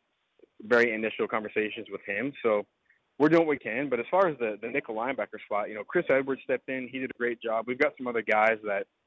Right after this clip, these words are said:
that filled in and did play well at that. Brandon Thompson, when he comes back, can do that. So, you know, we think there's depth there, and, and there's some guys that maybe the fans don't know just yet, but that we've scouted and that we're aware of that we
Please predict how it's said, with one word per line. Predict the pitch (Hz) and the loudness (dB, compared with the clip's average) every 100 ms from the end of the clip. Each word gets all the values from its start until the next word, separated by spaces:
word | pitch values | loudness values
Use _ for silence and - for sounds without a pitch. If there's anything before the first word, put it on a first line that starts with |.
| - _ _ _ _ | -20 _ _ _ _
that | 120 - - | -4 -2 2
filled | 143 127 | 2 4
in | 127 | 0
and | 107 98 | -2 -6
did | 117 - | -8 -2
play | 107 | -2
well | 95 104 104 | 0 0 0
at | - | -2
that. | 90 - | -4 -4
Brandon | 104 110 104 | -4 -2 -4
Thompson, | - 113 110 110 | -4 -6 -6 -12
when | 107 | -10
he | 104 | -10
comes | 104 | -6
back, | 101 101 101 | 0 0 0
can | 101 | -4
do | 104 | 0
that. | 101 104 - | 2 2 0
So, | - 104 98 _ _ _ _ _ | 0 0 0 _ _ _ _ _
you | 117 | -2
know, | 127 | 4
we | 165 | 4
think | 185 175 | 4 2
there's | 151 127 | 2 2
depth | 113 113 - | -2 -2 0
there, | 117 131 151 | 0 2 -2
and, | 104 98 _ | -6 -12 _
and | 113 | -4
there's | 127 - | -4 -2
some | 139 | -2
guys | 117 113 123 | 4 4 4
that | 117 | 0
maybe | 107 117 113 | -4 -6 -6
the | - | -6
fans | 117 113 107 | -4 -4 -6
don't | 107 - | -12 -10
know | 104 101 | -8 -8
just | 98 - | -10 -10
yet, | 101 101 | -6 -6
but | - | -4
that | 101 107 | -8 -4
we've | 117 - - | -6 -4 4
scouted | 110 113 113 | 4 6 2
and | 104 | 0
that | 104 104 | -6 -2
we're | 107 | -2
aware | 107 104 104 | 0 2 2
of | |
that | 98 | 0
we | 92 | -10